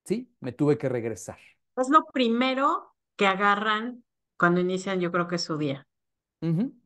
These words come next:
Speaker 1: ujú. Sí, es correcto. Es lo primero que agarran y es lo último que, que tocan en el día, Gina. Lo primero y lo último.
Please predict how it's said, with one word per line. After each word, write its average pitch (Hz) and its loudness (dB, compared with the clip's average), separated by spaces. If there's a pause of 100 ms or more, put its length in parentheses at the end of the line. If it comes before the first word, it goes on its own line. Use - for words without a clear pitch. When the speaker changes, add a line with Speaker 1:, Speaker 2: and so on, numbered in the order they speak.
(500)
Speaker 1:
ujú. 175 -2 (760)
Sí, 226 -6 (280)
es 147 -4
correcto. 175 0
Es 165 -4
lo 175 4
primero 147 0
que 139 -2
agarran 202 -2
y 143 -4
es 147 -2
lo 156 2
último 175 0
que, 117 -6
que 117 -10
tocan 139 -2
en 123 -6
el 113 -6
día, 101 -6
Gina. 82 -18 (1000)
Lo 123 -4
primero 180 -2
y 156 -4
lo 147 2
último. 107 -6